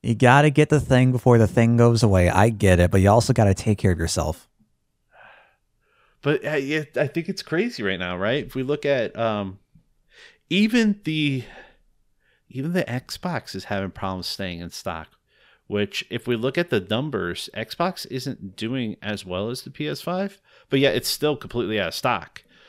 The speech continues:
Speaker 2: So I'm, I'm actually kinda confused by that as somebody that, uh, could teach economics. How are you completely out of stock, but yet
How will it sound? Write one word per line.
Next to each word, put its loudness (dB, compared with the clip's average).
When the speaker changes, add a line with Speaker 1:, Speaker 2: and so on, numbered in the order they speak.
Speaker 2:
So 2
I'm, 0
I'm -2
actually 0
kinda -2
confused -6
by -4
that -6
as -10
somebody -4
that, -6
uh, -6
could -12
teach -10
economics. -12
How -2
are 2
you -2
completely 0
out 2
of -6
stock, -6
but 0
yet 4